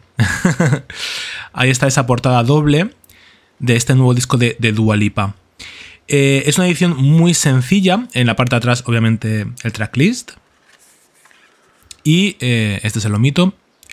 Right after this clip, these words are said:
En una edición en, en cartón, con una fotografía central de ella disfrutona, disfrutando del océano. Aquí está la galletita. Con una portada de ella súper natural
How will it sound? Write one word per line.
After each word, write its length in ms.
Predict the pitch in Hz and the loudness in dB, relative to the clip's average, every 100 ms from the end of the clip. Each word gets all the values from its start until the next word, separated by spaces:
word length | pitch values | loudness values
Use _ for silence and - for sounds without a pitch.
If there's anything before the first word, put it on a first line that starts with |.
| - | -6
En 160 | 131 127 | 0 2
una 160 | 147 | 4
edición 300 | 139 127 135 | 2 0 0
en, 560 | 131 123 117 113 107 110 - _ _ | 2 2 0 -2 -4 -8 -16 _ _
en 180 | 123 113 | -4 -2
cartón, 680 | 107 101 104 131 147 147 - _ _ _ _ _ _ _ _ _ _ _ | -2 -4 -2 0 2 2 -2 _ _ _ _ _ _ _ _ _ _ _
con 120 | 110 | -2
una 140 | 113 120 | 0 0
fotografía 440 | 117 110 101 113 | 0 0 -2 -2
central 400 | 104 104 107 104 | -2 -2 -2 0
de 60 | 107 | 0
ella 260 | 113 107 113 | 0 0 -2
disfrutona, 720 | 113 - 107 104 107 127 - _ _ - | -4 -2 -4 0 0 0 -4 _ _ -4
disfrutando 480 | 120 - 104 113 113 | -4 -2 -2 0 2
del 120 | 104 | 0
océano. 640 | 95 - 123 120 117 139 - - _ _ - _ - - _ _ _ - - - | -4 0 2 2 0 -4 -10 -20 _ _ -20 _ -20 -20 _ _ _ -20 -20 -14
Aquí 160 | 110 | -8
está 320 | 107 - 110 - | -8 -4 -4 -4
la 180 | 110 107 | -4 -4
galletita. 520 | 101 98 113 127 202 - _ _ _ _ _ _ _ _ _ _ _ _ _ _ _ _ _ _ _ | -4 -4 -4 -4 -6 -8 _ _ _ _ _ _ _ _ _ _ _ _ _ _ _ _ _ _ _
Con 120 | 110 | -2
una 140 | 107 | -2
portada 300 | 110 104 110 | -2 -2 0
de 80 | 107 | 0
ella 200 | 107 117 | 2 0
súper 340 | - 117 120 120 | 0 -2 0 0
natural 640 | 113 101 101 101 127 190 | 0 0 -2 0 -2 -4